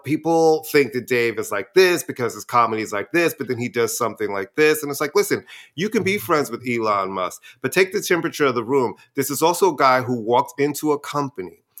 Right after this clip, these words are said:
Smart people walk into a company that they've bought. And they have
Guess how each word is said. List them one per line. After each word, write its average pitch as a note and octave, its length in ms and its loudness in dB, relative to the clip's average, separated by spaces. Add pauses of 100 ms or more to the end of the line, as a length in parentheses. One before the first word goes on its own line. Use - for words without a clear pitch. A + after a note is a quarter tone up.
(140)
Smart G3 480 4
people G#3 240 2
walk C#3 260 2
into D#3+ 280 -2
a D#3+ 60 -6
company B2+ 440 -2
that G#2 160 -6
they've F#2+ 260 -6
bought. F#2 300 -8 (460)
And B2+ 240 2
they A#2+ 140 4
have A2+ 320 2